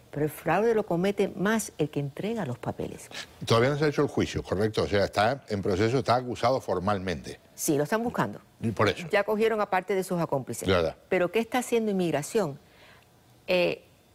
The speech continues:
Speaker 1: están revisando los casos, porque hay casos pendientes de personas. Por ejemplo, a mí me han venido a ver como cuatro o cinco personas que tienen citas para la entrevista, eh, de la ciudadanía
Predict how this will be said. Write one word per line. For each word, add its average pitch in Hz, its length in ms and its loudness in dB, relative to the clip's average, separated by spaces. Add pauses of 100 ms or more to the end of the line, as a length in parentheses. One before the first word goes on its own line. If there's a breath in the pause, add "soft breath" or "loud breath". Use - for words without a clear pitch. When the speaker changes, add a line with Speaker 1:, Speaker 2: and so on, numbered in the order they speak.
(320)
Speaker 1:
están 226 360 0
revisando 202 840 0
los 143 160 0
casos, - 500 -8 (520)
porque 147 200 0
hay 180 100 2
casos 202 400 -4
pendientes 165 1080 0 (440 loud breath)
de 233 80 2
personas. 151 600 -2
Por 147 120 -2
ejemplo, 160 200 0
a - 20 0
mí 160 120 2
me 185 100 4
han 180 60 2
venido 180 200 2
a 170 40 4
ver 185 100 2
como 170 180 0
cuatro 151 240 0
o 185 40 -2
cinco 190 260 0
personas 190 360 0
que 175 100 -4
tienen 165 260 0
citas 208 560 0 (320 loud breath)
para 156 120 2
la 156 100 2
entrevista, 156 680 0
eh, 165 160 -4
de 170 160 -2
la 151 100 2
ciudadanía 214 640 2